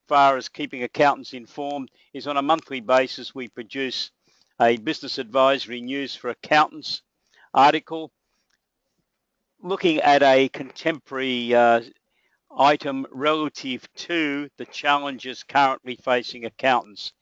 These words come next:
in the marketplace. If you're interested in receiving that article and you don't currently receive it,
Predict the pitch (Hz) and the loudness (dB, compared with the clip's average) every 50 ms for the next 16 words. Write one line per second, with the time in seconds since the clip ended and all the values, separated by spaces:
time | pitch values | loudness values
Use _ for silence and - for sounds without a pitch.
0 | _ _ _ - 135 123 120 120 117 117 113 113 113 110 - 110 - _ _ - | _ _ _ -10 -8 -8 -6 -6 -2 2 4 6 4 4 2 -4 -14 _ _ -2
1 | 113 101 95 - - - _ _ _ _ _ _ - 117 _ - 131 123 120 131 | -2 -2 -2 -4 -10 -16 _ _ _ _ _ _ -20 -18 _ -12 -12 -10 -10 -10
2 | 139 131 - - 139 131 123 - - 131 117 120 117 117 117 120 - - - 156 | -12 -14 -12 -8 -8 -8 -8 -8 -12 -14 -14 -14 -14 -12 -12 -10 -8 -6 -2 0
3 | 160 160 151 160 156 147 143 139 131 _ _ - - 135 139 143 143 151 - 151 | 0 0 0 -2 -2 2 2 2 2 _ _ 0 2 4 4 4 4 0 -6 -10
4 | 143 - - 123 110 107 101 131 143 147 135 - 143 135 135 131 - _ 117 113 | -14 -12 -14 -14 -12 -6 -4 -2 -4 -4 -4 -2 0 2 2 2 -2 _ -16 -16
5 | 110 113 113 107 - - 135 143 143 139 156 156 _ | -14 -14 -14 -14 -14 -10 -8 -8 -6 -6 -8 -10 _